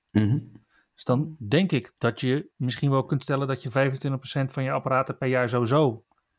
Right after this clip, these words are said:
Speaker 2: dient te vervangen, om daaraan te voldoen. Dus ja, dan valt tien procent valt nog redelijk mee.
Speaker 1: Ja,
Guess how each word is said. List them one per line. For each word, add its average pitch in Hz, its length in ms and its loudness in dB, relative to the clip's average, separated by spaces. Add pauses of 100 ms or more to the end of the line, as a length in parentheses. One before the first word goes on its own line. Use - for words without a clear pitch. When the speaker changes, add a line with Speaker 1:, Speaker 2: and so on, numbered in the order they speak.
(140)
Speaker 2:
dient 117 440 -2
te 110 140 -2
vervangen, 104 480 -2 (280)
om 104 200 -2
daaraan 113 340 4
te 104 80 -8
voldoen. 185 380 2 (880)
Dus 135 100 -2
ja, 175 80 6
dan 160 100 4
valt 147 220 0
tien 160 120 2
procent 190 340 0
valt - 500 -4
nog 110 460 -8 (360)
redelijk 123 520 2
mee. 214 300 -2 (140)
Speaker 1:
Ja, - 300 0